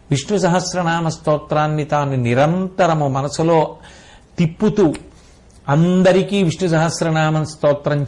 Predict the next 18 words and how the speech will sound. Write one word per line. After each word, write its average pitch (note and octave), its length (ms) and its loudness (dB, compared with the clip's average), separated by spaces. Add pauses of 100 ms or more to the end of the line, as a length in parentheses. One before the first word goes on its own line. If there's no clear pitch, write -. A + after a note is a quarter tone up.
చేసుకోండని C#3+ 640 -2
చెప్తూ, C3 600 0 (840)
అన్ని F#3 760 2
పరమేశ్వర E3+ 720 2
రూపములు D#3 460 2
ఒక్కటే D#3+ 640 0
తప్ప C#3 260 0
పరమేశ్వరుని D3 880 0
యందు C3+ 220 0
భేదములు C3 560 2
లేవని C#3+ 440 2
బోధ B2+ 500 0
చేసినటువంటి C3+ 720 -2
కంచి C3 340 -4
కామకోటి D#3 640 -2
పీఠాధిపతులు C#3 760 -2
జగద్గురువులైనటువంటి D#3+ 1300 -2
శ్రీ D3+ 280 -6